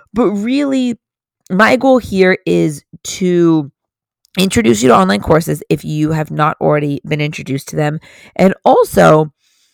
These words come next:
have you think about, like, I've had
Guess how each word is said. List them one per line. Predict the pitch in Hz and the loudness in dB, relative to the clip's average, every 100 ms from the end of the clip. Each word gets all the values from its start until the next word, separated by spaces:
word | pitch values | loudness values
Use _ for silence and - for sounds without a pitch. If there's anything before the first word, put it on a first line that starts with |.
| _ _ _ | _ _ _
have | - 403 466 | -2 -2 -2
you | 415 | -4
think | - - 214 214 | -4 -4 -2 0
about, | 180 165 - | 2 0 0
like, | 170 - - | -4 -4 -12
I've | 226 254 294 294 - - | -6 -4 -4 -6 -14 -18
had | - 208 190 180 175 | -12 -4 -2 0 -2